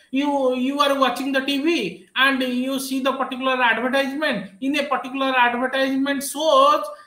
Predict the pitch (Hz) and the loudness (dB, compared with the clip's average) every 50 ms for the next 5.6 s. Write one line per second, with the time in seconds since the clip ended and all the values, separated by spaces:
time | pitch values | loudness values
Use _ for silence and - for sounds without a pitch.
0 | _ - 190 185 233 240 269 311 302 - 190 208 226 240 247 240 - - _ _ | _ -14 -4 2 2 4 4 4 2 0 -4 -4 -4 -4 -4 -4 -6 -10 _ _
1 | _ 240 247 285 320 285 - 302 330 339 339 339 330 311 226 196 208 220 247 285 | _ -2 -2 -2 -2 -2 -2 0 0 2 0 0 0 -2 -2 -4 -2 -2 -2 0
2 | 330 381 349 - 330 339 349 330 - - 302 277 262 247 240 233 - - 240 240 | 0 -2 -2 0 2 2 2 0 -2 -4 0 0 2 2 0 -2 -4 -6 -8 -8
3 | - 269 294 311 311 311 - - - - 370 359 294 277 285 311 311 - - 240 | -8 -10 -2 0 0 0 0 -2 -4 -2 2 4 6 6 6 6 2 0 -6 -8
4 | 233 240 247 254 262 254 247 254 269 262 254 - 269 254 220 196 202 202 208 208 | -8 -4 -4 -2 -2 0 0 0 0 0 0 0 0 0 2 -2 -4 -6 -4 -4
5 | 220 233 247 269 285 294 294 302 302 294 294 | -4 -2 -2 -2 -2 -2 -4 -4 -4 -6 -8